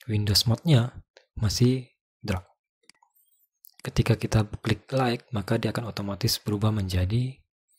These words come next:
terang. Sekarang kita coba untuk mengganti bagian app mode di sini, kita ubah ke dark.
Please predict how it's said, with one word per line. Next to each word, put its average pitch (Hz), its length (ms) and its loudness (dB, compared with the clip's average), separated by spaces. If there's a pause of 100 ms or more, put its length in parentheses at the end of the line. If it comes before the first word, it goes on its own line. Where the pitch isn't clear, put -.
(560)
terang. 92 240 -2 (1200)
Sekarang 123 400 2
kita 120 240 2
coba 113 400 0
untuk 104 240 -2
mengganti 104 720 -6
bagian 98 400 -2
app - 240 -6
mode 151 160 2 (720)
di 104 80 -2
sini, 107 320 0 (240)
kita - 240 -8
ubah 113 320 0
ke 131 120 4 (120)
dark. - 240 -12